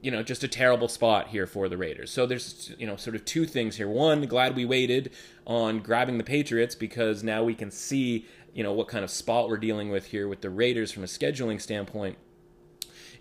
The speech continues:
and not being afraid to grab a minus six or hopefully a minus five and a half. And if it goes back to minus six and a half, that's fine too, but it just gives you an idea of, you know, how that number has changed based on really, you know, one result,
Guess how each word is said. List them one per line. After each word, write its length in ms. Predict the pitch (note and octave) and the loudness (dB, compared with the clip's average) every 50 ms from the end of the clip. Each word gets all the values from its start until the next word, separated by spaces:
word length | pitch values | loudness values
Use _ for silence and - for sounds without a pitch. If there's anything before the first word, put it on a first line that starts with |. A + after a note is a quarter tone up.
| - | -6
and 300 | - A2+ A2+ A2 A2 A2 | -2 0 2 2 2 4
not 180 | A2+ A2+ A2 G#2+ | 2 2 2 2
being 160 | A2 A2+ G#2+ | 2 2 2
afraid 360 | G2+ - - A#2+ G#2+ G#2 G#2 | 0 -2 0 2 2 2 0
to 80 | - G#2+ | -2 -6
grab 260 | G2 G#2+ G#2+ G#2+ G#2 | 0 2 4 4 4
a 60 | G#2 | 4
minus 320 | G#2 G2+ G2 G2 F#2+ F#2 - | 2 0 0 0 0 -2 -2
six 440 | - - G#2 G2+ - - - - - | -2 0 0 0 0 -4 -10 -10 -6
or 160 | - G2+ G2 F#2+ | -4 -2 -2 0
hopefully 400 | A2 A#2 A#2+ - - G#2 G#2 G2 | 2 0 0 0 -2 -4 -4 -2
a 20 | |
minus 300 | G2+ F#2+ F#2 F#2 F#2 - | -2 -2 -4 -4 -6 -4
five 180 | - F#2+ F#2 F2 | -2 -2 -2 0
and 100 | F2+ F2 | -2 -6
a 40 | |
half. 460 | - A#2+ C3 B2+ G#2+ F#2 F#2+ - - - | -4 -4 -4 -2 -2 -4 -4 -8 -10 -8
And 80 | D#3 F#3 | -6 -2
if 80 | F3+ | -2
it 60 | G3+ | -2
goes 180 | F3+ F#3 F3+ - | 0 0 -2 2
back 180 | - C3 A#2+ - | 2 2 2 2
to 60 | A#2 | 0
minus 260 | G#2+ G#2 G#2 G2+ G2 | -4 -2 -2 -2 -4
six 200 | - G#2+ F#2+ F#2+ | -6 -6 -8 -6
and 80 | F#2 F#2 | -8 -6
a 20 | |
half, 220 | F#2 F#2+ F2 - - | -6 -6 -8 -6 -6
that's 180 | F2+ F2 - | -6 -6 -6
fine 280 | - - F2 E2+ E2+ F2 - | -8 -10 -10 -10 -10 -10 -10
too, 400 | - - F#3 E3+ C3+ A#2+ A2 - - - - - | 0 4 6 6 6 4 2 0 -6 -18 -6 -2
but 80 | C3 C3 | -2 0
it 40 | A#2+ | 0
just 200 | B2 A#2+ - - | 0 -4 -2 0
gives 200 | A2+ A2 F#2+ G#2 | -2 -2 -2 -2
you 80 | G2+ | -4
an 80 | G2+ G2 | -2 0
idea 460 | F#2+ G2 F#2+ F#2 G#2 G2+ G2+ G2 F#2+ | 0 -2 -2 -2 -2 0 0 0 0
of, 380 | - F#2+ F#2 F#2 F#2 F2+ - - - | 0 -2 -2 -2 -2 -4 -8 -16 -14
you 80 | - F#2 | -10 -10
know, 80 | E2+ | -10
how 400 | - - - - A2 A2 A2+ A2+ | -10 -10 -2 0 2 4 4 4
that 240 | G#2+ G#2 G2+ G2 F2+ | 4 2 2 0 0
number 260 | G2+ G2+ G2 F#2+ F#2 | -2 -4 -2 -2 -4
has 220 | F2 F#2+ F2 - - | -4 -4 -10 -10 -8
changed 640 | - - B2+ B2 A2+ G#2+ G2+ G2+ G2 F2+ - E2+ E2+ | -6 -2 0 0 0 0 -2 -4 -6 -10 -10 -6 -4
based 300 | G2+ G#2 G2+ - - G2+ | -4 -4 -4 -6 -8 -6
on 260 | F#2+ F#2+ F#2 F#2 F2 - - - - - - - - - | -6 -4 -4 -6 -8 -12 -16 -20 -20 -20 -20 -20 -16 -6
really, 540 | G#2 B2+ D3 D3 B2+ A#2 A2 G#2+ F#2+ - - - - - - | 0 2 2 4 4 4 4 2 0 -4 -10 -20 -20 -6 -2
you 60 | A2+ | 2
know, 100 | A2+ A2 | 2 2
one 340 | G#2 G2 G2 G#2+ G#2+ G2+ F#2+ | 2 2 2 0 0 2 0
result, 560 | G2 F#2 F2+ A2 B2+ B2 G2+ - - - | -2 -2 4 4 4 4 4 0 -4 -14